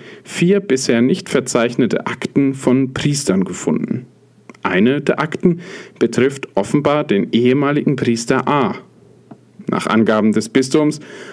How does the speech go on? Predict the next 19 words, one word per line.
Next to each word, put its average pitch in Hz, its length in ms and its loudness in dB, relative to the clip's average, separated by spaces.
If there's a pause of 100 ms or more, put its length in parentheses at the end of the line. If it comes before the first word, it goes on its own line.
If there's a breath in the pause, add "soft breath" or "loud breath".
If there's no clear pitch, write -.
(100)
habe 147 240 2
der 143 180 2
Mitarbeiter 127 800 2
unmittelbar 120 720 2
den 104 160 2
Leiter 131 380 2
des 123 180 0
Bistumsarchivs, 135 920 0 (440 loud breath)
Heinz 107 320 2
Mestrup, 131 600 2
unterrichtet. 135 800 0 (380)
Dieser 147 580 0
habe 135 300 2
drei 135 280 0
Tage 156 280 0
später, 143 560 2
am - 280 0
achtzehnten 139 380 0
Januar, 170 440 2